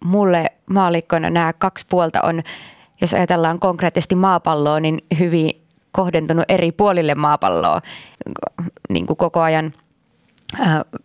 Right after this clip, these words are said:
väestöluku laskee ja puhutaan siitä, kuinka meillä ei ole tarpeeksi ihmisiä täällä. Ja sitten toisaalta koen, että jopa, että toisaalta tulee sit syyllistäviä kommentteja, että kun pitäisi ajatella ympäristöä, kun väestö kasvaa liikaa, mutta ei se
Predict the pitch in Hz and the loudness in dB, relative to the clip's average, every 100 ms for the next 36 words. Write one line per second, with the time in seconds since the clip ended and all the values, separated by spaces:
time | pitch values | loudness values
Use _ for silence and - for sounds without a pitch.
0 | _ - 185 180 - 175 165 165 170 220 | _ -4 0 0 -2 -2 0 0 0 0
1 | - - 170 156 151 151 - 175 160 160 | -4 -2 0 2 2 0 -2 -2 0 0
2 | 151 156 151 - 156 151 156 156 156 185 | -2 -2 -4 -4 -4 -2 -2 0 0 0
3 | 196 - 170 165 156 - 147 165 170 151 | 0 -2 -2 -2 -4 -6 -4 -2 -2 0
4 | 165 156 156 156 - - - - - - | 0 0 0 -4 -6 -16 -18 -20 -10 -2
5 | 151 139 143 160 - 160 135 - - 117 | -2 0 -4 -4 -2 -2 0 -2 0 -4
6 | - - - _ _ - - - - _ | -6 -18 -20 _ _ -20 -20 -20 -20 _
7 | _ - 160 151 160 160 151 95 - 98 | _ -2 -2 -2 -2 -2 -2 -2 -2 -2
8 | - - - - - - - - - - | -2 -4 -4 -6 -8 -20 -20 -20 -20 -20
9 | _ _ - - - 160 160 151 170 - | _ _ -20 -8 -4 -2 -2 -2 -2 0
10 | 110 113 170 - 180 - - 98 127 - | 0 0 -2 -2 0 0 -4 -2 -2 -2
11 | 151 - 190 220 - - - - - - | -2 -4 -2 -2 -2 -4 -6 -6 -6 -6
12 | - - 104 - - 101 - - - - | -4 -4 -2 -4 -4 -4 -2 -2 -2 -2
13 | - - - - 180 - - 185 - 95 | -2 -2 -4 -4 -4 -6 -6 -6 -4 -2
14 | 180 185 165 87 78 143 87 82 - - | 0 -2 -2 0 -2 -2 -6 -4 -4 -2
15 | 98 90 | -2 -2